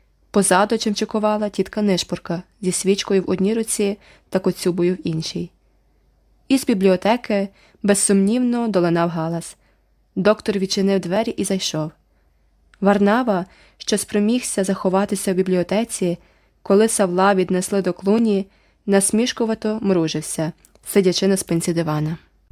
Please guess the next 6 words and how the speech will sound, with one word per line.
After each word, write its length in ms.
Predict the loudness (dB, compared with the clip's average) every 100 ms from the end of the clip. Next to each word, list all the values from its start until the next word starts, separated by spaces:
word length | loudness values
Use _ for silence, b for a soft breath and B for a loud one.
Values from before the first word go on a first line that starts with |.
| -20 -20 -20 -10
Посеред 380 | -2 4 4 4
кімнати, 640 | 0 0 2 0 -2 -4 -4 _
у 60 | -6
тьмянім 460 | 0 2 2 2 0
сяйві 320 | -2 -2 -2
свічки, 600 | -2 -2 -2 -4 -4